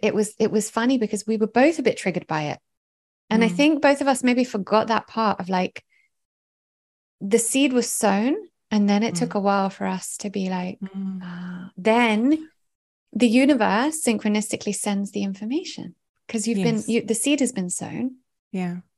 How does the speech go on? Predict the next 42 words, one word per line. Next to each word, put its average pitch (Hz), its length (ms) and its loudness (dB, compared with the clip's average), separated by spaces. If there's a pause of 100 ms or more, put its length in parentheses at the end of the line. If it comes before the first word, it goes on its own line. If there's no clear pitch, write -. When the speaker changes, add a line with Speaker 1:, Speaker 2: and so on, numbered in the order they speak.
(240)
Speaker 1:
That 208 80 -4
we've 208 160 4 (120)
heard 254 140 4
about 190 320 -2
it, 220 220 -4
and 214 180 -6
then 233 220 -2
the 214 80 -4
Speaker 2:
Mm-hmm. 214 100 -2
Speaker 1:
information 208 440 -4
starts 202 280 -8
coming 196 320 -6
through. 233 340 -6 (580)
And 214 120 0
I 220 60 2
just 262 200 0
remember 262 360 2
that 190 120 -2
we 202 120 0
were 196 60 -4
both 240 240 -4
quite 277 200 -6
triggered. - 400 -6 (160)
And 202 120 -4
it's - 140 -8
funny 220 260 0
'cause 190 160 -10
we 196 80 -2
forget 208 320 -4
those - 180 -10
parts. - 440 -12 (600)
Speaker 2:
Yeah. 202 260 2
So, 190 520 0 (300)
quite 202 240 -2
honestly, 202 560 0
I 190 100 0
have 190 300 2
zero 185 440 4
recollection 170 640 0
of 165 280 -6
that 156 160 -4
conversation. 170 760 -8